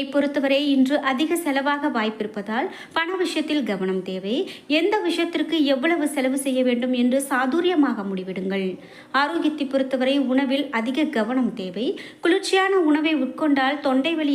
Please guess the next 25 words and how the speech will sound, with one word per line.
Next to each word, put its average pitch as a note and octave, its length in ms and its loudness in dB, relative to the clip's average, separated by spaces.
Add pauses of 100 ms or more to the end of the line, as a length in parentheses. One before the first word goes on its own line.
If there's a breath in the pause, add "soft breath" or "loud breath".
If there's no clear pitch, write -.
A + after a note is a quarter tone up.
ஏற்படுவதற்கான A#3+ 720 -2
வாய்ப்புள்ளது. F3+ 540 -6 (400 loud breath)
எனவே B3+ 240 2 (220)
ஆரோக்கியத்தில் D#4+ 500 -2 (120)
அதிக D#4 360 0
கவனம் G3 320 -2
செலுத்துங்கள். F#3+ 580 -6 (540 loud breath)
மிதுனம் D#4 360 2
ராசி F#3+ 300 -6
நண்பர்களே, G3+ 500 -2 (380 loud breath)
இன்றைய D#4 320 2
நாள் E4+ 260 2
பலன்கள் D4 440 4
உங்களுக்கு C4 340 2 (100)
கலந்து C#4 400 4
காணப்படும். G3 500 -2 (340 loud breath)
இன்று D4+ 220 4
மனதில் E4+ 460 4
தெளிவு D#4+ 320 2 (100)
வேண்டும். F#3+ 380 0 (280 loud breath)
வருவதை F#4 360 4 (120)
எதிர்கொள்வது B3 580 0 (120)
மிகவும் C4 440 4
நல்லது. F#3 340 -2 (440 loud breath)
இன்று D#4 200 4